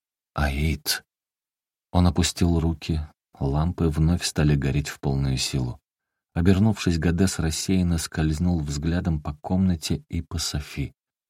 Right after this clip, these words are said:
Ей казалось, он сам ещё не совсем здесь, а частично там, в другом мире. Подобным образом он выглядел, когда вернулся из царства мёртвых в своей квартире.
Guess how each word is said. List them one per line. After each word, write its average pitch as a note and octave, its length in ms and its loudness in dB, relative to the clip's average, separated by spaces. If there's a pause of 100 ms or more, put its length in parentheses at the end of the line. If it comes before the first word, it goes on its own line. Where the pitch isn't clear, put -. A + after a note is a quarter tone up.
(160)
Ей G2+ 140 6
казалось, G2+ 500 4
он F#2 120 2
сам F#2+ 340 0
ещё C#2+ 360 -2
не C#2+ 100 0
совсем C#2+ 420 -4
здесь, D2+ 480 -2
а B2 60 -6
частично - 800 -8
там, E2+ 380 -4
в B1+ 120 -6
другом C#2 420 -4
мире. D2 420 -2 (440)
Подобным G2+ 460 4
образом F#2+ 540 2
он E2+ 180 0
выглядел, E2+ 500 0
когда D#2 300 -2
вернулся E2 500 -2
из D2+ 180 -2
царства - 460 -6
мёртвых D2+ 640 -2
в - 60 -14
своей C#2+ 340 -2
квартире. A#2 760 -6